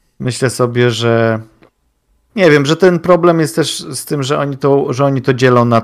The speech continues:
na te kinówki i na Disney Plus. Moim zdaniem to, co się dzieje na Disney Plus, powinno być czymś obok.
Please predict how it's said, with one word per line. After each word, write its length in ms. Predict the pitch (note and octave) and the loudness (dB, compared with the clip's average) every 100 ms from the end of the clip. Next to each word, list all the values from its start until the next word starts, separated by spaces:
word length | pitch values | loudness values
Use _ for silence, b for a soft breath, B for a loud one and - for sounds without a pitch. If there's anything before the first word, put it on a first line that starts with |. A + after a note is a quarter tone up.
| - | -4
na 200 | D3 B2 | -2 0
te 120 | C3+ | 0
kinówki 720 | - C3+ C#3 B2+ - C3+ D#3 | -4 -2 0 -2 -4 -6 -6
i 60 | C3+ | -4
na 340 | A#2+ A#2 A#2 | 0 4 2
Disney 440 | A2 C3+ C3 C3 A#2+ | 0 -6 -4 -2 -2
Plus. 460 | B2 C3 C#3+ - _ _ _ _ _ _ _ _ - | 2 2 2 -4 _ _ _ _ _ _ _ _ 0
Moim 280 | D3+ F3 | 2 4
zdaniem 720 | D#3 E3 E3+ E3+ E3+ E3+ E3+ - | 2 2 2 4 0 0 -6 -10
to, 120 | - E3 | -6 -4
co 140 | D#3+ | -4
się 160 | D#3 D3 | -8 -4
dzieje 240 | C#3+ D3 | -2 0
na 120 | C3+ | 0
Disney 380 | C3 D3+ - C#3+ | -4 -8 -6 -6
Plus, 280 | - D3 C3+ | -2 -4 -4
powinno 420 | D3 C3 C#3 C3+ | -8 -6 -4 -4
być 180 | B2+ B2 | -4 -6
czymś 300 | - B2 - | -4 -4 -6
obok. 640 | - F3+ F3+ A#3 - - | -2 0 2 0 -4 -18